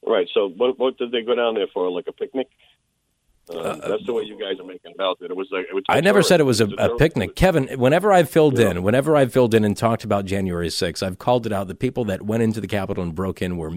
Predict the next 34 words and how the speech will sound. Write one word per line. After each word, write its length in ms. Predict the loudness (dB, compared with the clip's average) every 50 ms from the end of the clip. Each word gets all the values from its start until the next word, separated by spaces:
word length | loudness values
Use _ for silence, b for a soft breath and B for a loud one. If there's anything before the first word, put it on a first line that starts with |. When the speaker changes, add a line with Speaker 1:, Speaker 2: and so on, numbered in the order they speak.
| -10 _
Speaker 2:
idiots, 420 | -2 -2 -2 -2 -4 -6 -8 -10 -10
and 140 | -8 -6 -6
they 80 | -6
were 140 | -6 -8 -8
morons. 760 | -6 -4 -2 -2 -2 -2 -2 -4 -6 -8 -10 -14 -14 -16 -16 -18 b b b b b b b b b
And 160 | b -4 -2
I 120 | 0 2
don't 180 | 2 2 2 0
count 280 | 0 0 2 2 2 0
Speaker 1:
Right. 60 | 0
Speaker 2:
them 160 | -2 -2 -2
as, 320 | -4 -4 -2 -4 -4 -4 -6
as 260 | -8 -8 -8 -8 -8
patriots. 560 | -6 -4 -2 -2 -2 -4 -8 -10 -10 -8 -8
I 100 | -10 -10
count 300 | -8 -6 -6 -6 -6 -4
them 160 | -4 -4 -4
as, 180 | -4 -4 -6 -8
as 260 | -8 -8 -8 -8 -6 -6
idiots. 360 | -6 -6 -6 -6 -8 -10 -12 -14 B B B B B
Now, 340 | B 2 4 4 4 2 0 -4 -8 -12 -12 -10 -8
have 280 | -4 0 0 0 0 2
they 100 | 2 2
been 220 | 2 4 2 2
held, 420 | 2 2 0 2 2 2 2 0 -4
uh, 360 | -4 -2 0 0 0 -2 -4 -6 -10 -12 -12 -14 -16 -20 -20 _
you 180 | -12 -6 -2 0
know, 200 | 0 0 0 -4 -8
unfairly 880 | -6 -2 0 0 0 -2 -2 0 2 4 4 4 4 2 2 2 0 0
and, 220 | -2 -2 -4 -4 -2
and 240 | -2 -4 -4 -4 -2
prosecuted 640 | -2 0 0 0 0 -2 -2 0 0 0 0 0
unfairly? 500 | 0 0 2 2 4 4 4 4 2 0
Absolutely. 800 | 0 0 0 0 -2 -2 -2 0 2 2 0 0 -4 -8 -8